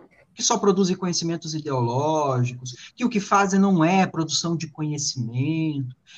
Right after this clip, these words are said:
Então, essa questão que o Vinícius coloca, toca no cerne disso, né? Como, como conciliar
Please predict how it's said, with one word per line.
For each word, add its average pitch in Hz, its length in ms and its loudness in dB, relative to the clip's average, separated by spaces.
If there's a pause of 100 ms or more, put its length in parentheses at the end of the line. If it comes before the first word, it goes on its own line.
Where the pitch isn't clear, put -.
(140)
Então, 226 200 0
essa 339 160 0
questão 233 260 -2
que 190 80 -4
o 175 60 -4
Vinícius 160 280 0
coloca, 160 560 0
toca 247 320 -4
no 320 140 -4
cerne 285 420 -2
disso, 170 520 -4
né? 123 160 -4 (480)
Como, 214 420 -2
como 311 320 -2
conciliar 165 1040 2